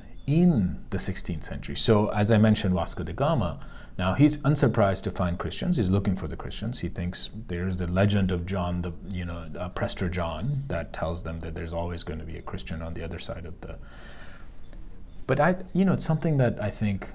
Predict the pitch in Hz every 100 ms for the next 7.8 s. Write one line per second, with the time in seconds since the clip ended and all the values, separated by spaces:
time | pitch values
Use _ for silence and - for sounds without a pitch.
0 | - - 92 90 90 90 92 90 92 -
1 | 90 82 117 113 98 90 90 95 92 -
2 | - 80 - 95 - - 92 90 - -
3 | 180 113 - 85 - - 151 160 - 127
4 | 156 190 - - 127 110 110 - - -
5 | - - 98 101 113 123 131 - 110 98
6 | 95 95 127 135 - 127 107 85 80 87
7 | 80 - 67 65 - - -